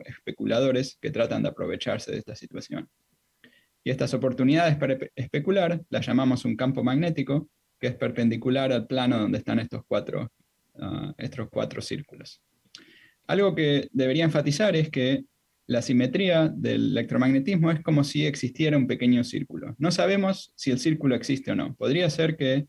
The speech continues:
exista una pequeña nueva dimensión, una dimensión, una quinta dimensión muy chiquita, con forma de círculo.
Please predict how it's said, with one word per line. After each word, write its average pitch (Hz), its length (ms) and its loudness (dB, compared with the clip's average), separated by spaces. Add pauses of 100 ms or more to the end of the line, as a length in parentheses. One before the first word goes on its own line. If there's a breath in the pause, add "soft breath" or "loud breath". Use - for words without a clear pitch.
(240)
exista 156 440 0
una 127 160 2
pequeña 131 420 2
nueva 127 260 4
dimensión, 156 720 0
una 117 220 0
dimensión, 117 640 -2 (260)
una 120 200 2
quinta 151 300 2
dimensión 120 460 2
muy 123 80 2
chiquita, 156 540 0 (640)
con 156 320 4
forma 143 320 4
de 123 60 2
círculo. 165 580 0